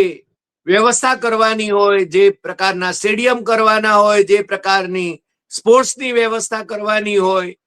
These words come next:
એ બધી વ્યવસ્થા કરીને ઓલિમ્પિક ને પણ એના યજમાન બનવા માટેની આપણી તૈયારી છે એવું છે ને સરકારી સૂત્રો જણાવે છે.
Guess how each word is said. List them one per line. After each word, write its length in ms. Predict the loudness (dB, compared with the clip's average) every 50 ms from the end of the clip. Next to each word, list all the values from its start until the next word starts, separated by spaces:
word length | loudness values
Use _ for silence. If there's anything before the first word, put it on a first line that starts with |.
| _ _ _ _ _ -2
એ 120 | 0 0 2
બધી 260 | 2 0 0 0 -2 0
વ્યવસ્થા 760 | 2 0 0 0 -2 -6 -8 -8 -4 -2 -2 -2 -2 -6 -10 _ _ _ _ _ _ _
કરીને 580 | -2 -2 0 0 -2 -2 -2 -4 -4 -6 -10 -16 _ _ _ _ _ _ _ 0
ઓલિમ્પિક 720 | 2 2 2 2 0 0 0 -2 _ -2 -2 -2 -4 _ _ _ -20 -20 _ _ _ _ _ _ _ _ _ _ _ 0
ને 160 | 0 0 0
પણ 280 | 0 0 0 0 0
એના 420 | 0 -2 -2 -4 -2 -2 0 2 2
યજમાન 580 | 2 4 2 2 2 0 -2 -2 -2 -2 -2
બનવા 440 | -2 -2 -2 -2 -2 0 0 0 2
માટેની 520 | 0 -2 -4 -4 -6 -8 -8 -6 -6 -4 -2
આપણી 540 | -4 -4 -4 _ _ _ _ -12 -12 -12 -12 _ _ _ _ _ _
તૈયારી 500 | 0 2 4 4 2 2 0 -2 -4 -4
છે 140 | 0 2 2
એવું 380 | 2 4 2 2 2 0 -2 -2
છે 160 | -2 -4 -4
ને 340 | -4 -4 -4 -6 -8 -10 _ _ _ _ _ _
સરકારી 680 | -10 -4 -2 -2 -2 -2 -2 -2 0 0 0 -2 -4
સૂત્રો 420 | -4 -6 -6 -8 -6 -4 -2 -2
જણાવે 520 | 0 2 2 2 2 0 -2 -4 -6 -8 -10
છે. 180 | -12 -18 -20